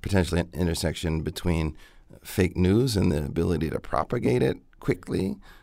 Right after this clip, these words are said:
by tapping into particular networks as opposed to others. And so understanding how all this works seems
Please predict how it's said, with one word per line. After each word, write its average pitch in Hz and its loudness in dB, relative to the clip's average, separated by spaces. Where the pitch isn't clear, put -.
by 82 0
tapping 101 0
into 87 0
particular 92 -2
networks 73 -2
as 73 -4
opposed - -4
to - -12
others. 87 2
And 92 2
so 92 2
understanding 117 6
how 90 4
all 90 4
this 87 0
works 110 -2
seems - -4